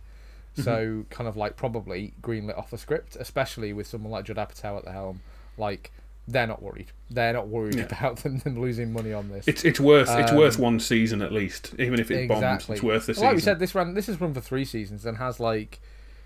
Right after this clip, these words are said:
Speaker 2: pretty middling to decent reviews. Um, the reviews I read certainly said that, like, the first three or four episodes are a bit dull, and then we're kind of, like, into the soup. You know, we're into the good stuff.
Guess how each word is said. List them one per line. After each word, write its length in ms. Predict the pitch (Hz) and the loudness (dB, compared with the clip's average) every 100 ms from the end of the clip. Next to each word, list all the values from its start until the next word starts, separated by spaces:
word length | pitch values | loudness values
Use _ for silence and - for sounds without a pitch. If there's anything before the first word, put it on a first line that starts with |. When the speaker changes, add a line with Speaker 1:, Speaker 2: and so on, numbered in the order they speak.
| - | -14
Speaker 2:
pretty 300 | - 330 175 | -4 -2 0
middling 540 | 135 123 120 131 139 131 | 0 0 0 0 0 -4
to 100 | 123 | -6
decent 480 | 120 120 139 139 131 | -6 -6 -8 -8 -6
reviews. 640 | 123 123 143 190 180 - - | -6 -6 -6 -6 -10 -10 -4
Um, 540 | 117 113 113 113 117 | 0 0 0 -2 -2
the 80 | 127 | -2
reviews 260 | 135 151 | 0 2
I 140 | 135 135 | 2 2
read 180 | 110 104 | 2 0
certainly 240 | 120 107 | -4 -4
said 220 | 107 110 | -4 -4
that, 180 | - 98 | -2 -2
like, 160 | 104 101 | -2 -4
the 60 | 104 | -4
first 360 | 120 113 - - | 0 0 -2 -6
three 180 | 120 113 | -2 -2
or 40 | |
four 220 | - 110 | 0 -2
episodes 520 | 110 117 - 98 98 104 | -2 -4 -8 -6 -6 -6
are 100 | 104 | -6
a 40 | |
bit 200 | 101 107 - - - - - - - - - - 120 | -4 -6 -8 -20 -20 -20 -20 -20 -18 -16 -14 -8 0
dull, 420 | 139 120 113 127 - - | 2 2 0 -6 -12 -4
and 140 | 127 | -2
then 140 | 123 123 | 0 -2
we're 80 | 120 | -2
kind 240 | 127 117 | -2 -2
of, 100 | 113 | 0
like, 220 | 110 110 | -2 0
into 240 | 117 113 110 | -4 -6 -8
the 80 | 104 | -8
soup. 320 | - 110 - - 120 | -6 -8 -8 -16 -8
You 80 | |
know, 140 | 117 110 | -4 -2
we're 80 | 113 | -2
into 180 | 110 | -6
the 80 | 113 | -10
good 180 | - 113 | -8 -8
stuff. 420 | - 110 - - | -8 -8 -8 -18